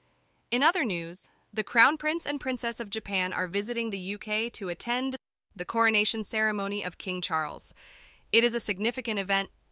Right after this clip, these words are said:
and we hope their visit will strengthen the relationship between Japan and the U K. Unfortunately, there was an incident of robbery and assault at a massage parlor in Tokyo's Ikebukuro district.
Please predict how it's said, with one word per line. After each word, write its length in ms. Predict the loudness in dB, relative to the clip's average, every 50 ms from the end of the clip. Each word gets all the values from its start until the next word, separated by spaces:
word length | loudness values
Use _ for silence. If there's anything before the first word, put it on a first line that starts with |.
| _ _ -4
and 120 | -2 -2
we 120 | 0 -2 -2
hope 300 | 0 0 0 0 0 0
their 140 | -2 0 0
visit 380 | 0 -2 -2 0 -2 -4 -4
will 100 | -6 -8
strengthen 460 | -6 -4 0 0 0 0 -2 -6 -4
the 100 | -4 -4
relationship 680 | -4 -2 -2 0 0 0 -2 -2 -2 -4 -4 -4 -6 -6
between 480 | -8 -8 -8 -6 -4 -2 -2 -2 -2 -2
Japan 420 | -4 -4 -4 -2 -2 -2 -2 -4
and 160 | -6 -8 -8 -6
the 60 | -6
U 160 | -6 -6 -6
K. 360 | -4 -4 -6 -6 -6 -8 -12 _ _ _ _ _ _ _ _ _ _ _ -4 -2
Unfortunately, 720 | -2 0 2 2 2 2 2 0 -2 -2 -2 -2 -4 -2
there 160 | -2 -2 -2
was 140 | -2 -2 -4
an 80 | -4
incident 500 | -2 -2 -2 -2 -2 -4 -2 -2 -2 -4
of 120 | -6 -4 0
robbery 380 | 2 2 2 2 2 -2 -2
and 120 | -2 -4 -4
assault 360 | -4 -2 0 0 -2 0 -4
at 100 | -6 -6
a 40 | -6
massage 460 | -6 -6 -2 0 0 0 0 -2 -4
parlor 320 | -4 -4 -4 -4 -4 -6
in 100 | -6 -8
Tokyo's 440 | -6 -6 -8 -6 -4 -6 -6 -6 -4
Ikebukuro 640 | -6 -6 -6 -6 -10 -10 -8 -6 -6 -4 -4 -6
district. 520 | -8 -10 -12 -10 -10 -10 -10 -10 -16 -18